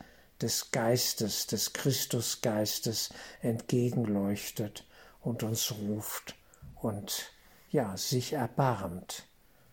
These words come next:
und uns wärmend sozusagen, ja, das Herz öffnet und den Weg weist, zurück ins Vaterhaus, zurück in den Geist des Höchsten.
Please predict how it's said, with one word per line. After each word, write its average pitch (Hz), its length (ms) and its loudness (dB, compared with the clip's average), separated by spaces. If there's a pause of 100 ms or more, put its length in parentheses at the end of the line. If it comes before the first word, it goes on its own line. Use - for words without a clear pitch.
(140)
und 113 200 -4
uns 117 420 -2
wärmend 110 500 2
sozusagen, 98 880 -2 (480)
ja, 104 280 -4
das - 340 0
Herz 113 340 0
öffnet 110 640 -2 (440)
und 117 200 -2
den 113 220 -2
Weg 113 380 -2
weist, 92 640 0 (540)
zurück - 760 -2 (480)
ins 113 260 0
Vaterhaus, 98 1000 -2 (400)
zurück - 600 -2 (580)
in 117 140 -2
den 113 260 -2
Geist 98 520 -2
des - 240 -2
Höchsten. - 580 -4